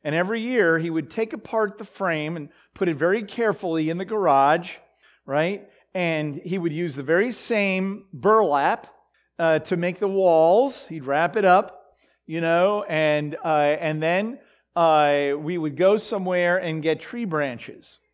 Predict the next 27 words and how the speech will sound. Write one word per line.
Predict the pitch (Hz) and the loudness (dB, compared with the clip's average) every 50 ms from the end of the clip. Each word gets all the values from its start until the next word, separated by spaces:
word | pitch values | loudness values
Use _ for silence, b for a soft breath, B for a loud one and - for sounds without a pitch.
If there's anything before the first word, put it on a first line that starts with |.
| _ b b b b b | _ b b b b b
Where | 151 160 165 170 | 0 2 4 4
I | 175 170 | 4 2
grew | 139 160 196 233 233 214 196 | 2 0 -2 0 2 2 2
up, | 214 254 233 185 160 165 - - - _ _ _ _ | 4 4 6 4 4 2 0 -6 -20 _ _ _ _
for | - - 180 165 | -4 0 2 2
a | 160 | 4
while, | 156 180 240 277 254 202 180 170 165 | 4 4 4 4 4 4 4 2 2
there | 165 165 | 2 0
was | 160 156 151 | -2 -4 -4
no | 170 202 202 202 190 | -2 0 0 0 0
hou-, | 175 196 196 196 | -2 -4 -6 -6
we | 196 214 | -4 -2
were | 220 208 | 0 2
the | 180 165 | 2 2
last | 175 185 190 190 180 185 - | 2 2 2 0 -2 -4 -8
house | - 196 190 180 - | -8 -6 -6 -6 -4
on | 185 165 | -6 -6
the | 156 143 | -6 -8
street, | - - - - 226 220 | -10 -12 -14 -12 -12 -12
and | 208 160 | -10 -10
there | 139 | -10
was | 127 127 110 | -12 -12 -12
woods | 156 170 208 240 226 165 120 113 | -12 -10 -6 -6 -6 -6 -6 -6
next | 127 143 131 - - - | -8 -8 -8 -8 -10 -10
to | 139 127 | -10 -8
our | 120 113 | -8 -8
house. | 113 117 120 143 175 - - | -10 -12 -12 -12 -14 -16 -20